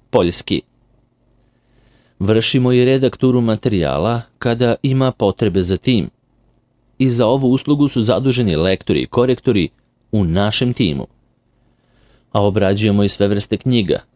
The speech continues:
počev od udžbenika, preko dela, proze i poezije, pa do romana, odnosno beletristike.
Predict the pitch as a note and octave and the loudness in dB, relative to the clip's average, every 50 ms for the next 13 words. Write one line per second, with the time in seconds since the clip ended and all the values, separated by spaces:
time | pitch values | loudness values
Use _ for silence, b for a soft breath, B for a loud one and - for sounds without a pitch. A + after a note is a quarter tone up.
0 | _ _ _ _ _ - B2 B2 - D#3+ C#3+ C#3 C#3 B2 A2+ G#2 G#2 G2+ G2+ A2+ | _ _ _ _ _ -4 -4 -2 0 0 2 2 2 2 2 2 2 0 -2 -2
1 | A2 A2 A2 - G#2+ - - - _ _ _ _ _ - G#2 A2+ - A#2+ G#2 G2 | -2 -2 -2 -4 -6 -6 -6 -12 _ _ _ _ _ -6 -6 -2 -2 -2 0 2
2 | A#2 A2+ A2 G#2+ - - - - B2 A#2+ A#2 A2 G#2+ G#2 F#2 - - - - A#2 | 2 2 2 2 0 -2 -2 0 0 2 2 2 0 0 -4 -4 -4 -2 0 0
3 | G#2+ G2+ A2 A2 G#2 A2 F#2+ - - _ _ _ _ _ _ _ _ _ _ - | 2 2 2 0 0 0 -2 -2 -4 _ _ _ _ _ _ _ _ _ _ -2
4 | A#2+ G#2 F#2+ F2+ E2 D#2+ D2 F2 G#2 G#2 G#2 G2+ G2 D2+ - _ _ _ _ _ | -2 0 0 -2 -2 -2 -2 0 0 0 0 0 -2 -4 -6 _ _ _ _ _
5 | _ _ _ A#2 A#2+ B2 C3 B2+ - - G2+ E2 F2 F#2+ D#2 D2+ D#2+ - A2+ F#2+ | _ _ _ -2 -2 0 -2 -4 -2 -4 -4 -2 -2 -2 -2 -2 -4 -2 -2 -2
6 | F2+ - - A2 F#2+ - F2+ | -2 -2 -4 -6 -4 -4 -6